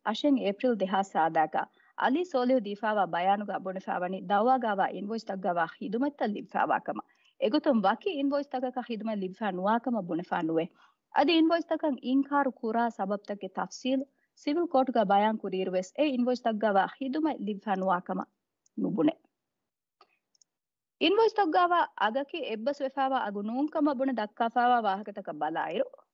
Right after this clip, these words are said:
ದಿವೆಹಿ ರಾಜ್ಯಗೆ ಸುಪ್ರೀಂ ಕೋರ್ಟ್‌ಗೆ ಅಹ್ಮದ್ ನಾಶಿದ್ ಅದಿ ಮುಹಮ್ಮದ್ ಮುಸ್ತಫಾ ಗಜಿಯಾಗ ಆ ಮುಸೂಲೆಗೆ ಗೊತ್ತುಗ ಮದನಿ ಹುಸೂಮತ್ತಗುಗ ಸಾಬೀತ್ ಕುರುಮ್ಗೆ ಬುರ ಉಫುಲುಮಕಿ ದವಾ ಕುರಾ ಫರಾತುಗೆ ಮಸೂಲಿಯತ್ ಎಕ್ಕಮ್ಗ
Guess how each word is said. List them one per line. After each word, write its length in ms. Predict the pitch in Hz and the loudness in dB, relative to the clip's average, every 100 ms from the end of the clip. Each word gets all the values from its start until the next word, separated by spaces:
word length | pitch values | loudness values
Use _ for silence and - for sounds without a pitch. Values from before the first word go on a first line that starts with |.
| - | -8
ದಿವೆಹಿ 280 | 240 311 339 | 0 2 4
ರಾಜ್ಯಗೆ 360 | 311 277 285 | 2 2 -2
ಸುಪ್ರೀಂ 360 | 269 220 - 226 | -2 -6 -2 -2
ಕೋರ್ಟ್‌ಗೆ 400 | 214 202 190 196 - - | 0 -2 0 0 0 -2
ಅಹ್ಮದ್ 400 | 220 254 254 208 208 | 0 2 2 0 -2
ನಾಶಿದ್ 480 | 202 208 - 226 | 0 0 0 -2
ಅದಿ 220 | - 185 185 | -2 0 0
ಮುಹಮ್ಮದ್ 380 | 202 233 208 185 | 4 4 4 0
ಮುಸ್ತಫಾ 420 | 196 - 240 262 | -4 -4 0 2
ಗಜಿಯಾಗ 500 | 202 190 185 180 175 170 - _ _ - | 4 0 2 2 2 0 -2 _ _ -2
ಆ 120 | 247 339 | 0 2
ಮುಸೂಲೆಗೆ 540 | 247 240 277 269 202 | 0 -2 -4 -4 -4
ಗೊತ್ತುಗ 360 | 180 175 180 185 165 196 | -6 -6 -2 -2 -2 -4
ಮದನಿ 500 | 190 190 214 302 381 | -2 0 0 -2 -4
ಹುಸೂಮತ್ತಗುಗ 840 | 233 240 - 277 254 247 208 202 196 | -10 -10 -4 0 0 0 -6 -2 -2
ಸಾಬೀತ್ 420 | 190 175 190 208 | 0 -2 -2 -6
ಕುರುಮ್ಗೆ 340 | 202 190 180 175 175 | -8 -6 -6 -8 -2
ಬುರ 240 | 214 262 277 | 2 4 4
ಉಫುಲುಮಕಿ 600 | 196 196 220 202 190 214 190 190 | -2 -6 -4 -2 -2 -2 -4 2
ದವಾ 240 | 202 202 196 | 4 4 2
ಕುರಾ 280 | 226 254 254 | 0 0 0
ಫರಾತುಗೆ 420 | 214 202 196 190 | 0 -2 -2 -8
ಮಸೂಲಿಯತ್ 520 | 185 - 196 185 - | -10 -10 -10 -8 -8
ಎಕ್ಕಮ್ಗ 320 | - 196 185 | -8 -6 0